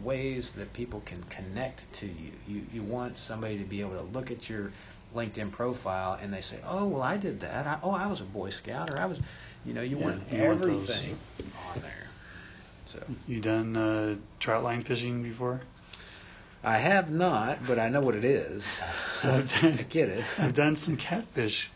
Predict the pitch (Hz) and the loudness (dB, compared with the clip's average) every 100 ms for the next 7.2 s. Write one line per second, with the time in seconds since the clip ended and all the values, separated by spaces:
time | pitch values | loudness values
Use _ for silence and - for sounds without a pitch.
0 | - - 107 - 110 107 110 104 127 117 | -8 -2 0 2 0 0 0 0 0 -4
1 | - - - 107 104 101 110 110 107 107 | -12 -18 -4 -2 0 2 2 2 0 -2
2 | 117 104 104 107 - - 107 - 104 101 | 0 0 0 -2 -4 -6 -6 -4 -2 -2
3 | 101 - - - - - - 110 101 101 | -4 -8 -14 -20 -20 -18 -4 0 0 0
4 | 104 110 110 110 107 98 113 110 107 104 | 2 2 2 0 -2 -2 0 2 4 4
5 | 110 104 - 107 107 101 98 98 - 98 | 2 0 0 -2 -2 0 0 -2 -2 -2
6 | 95 - 101 - 95 90 - 101 98 - | -2 -2 -2 -2 -2 -2 -2 -4 -6 -6
7 | 92 | -6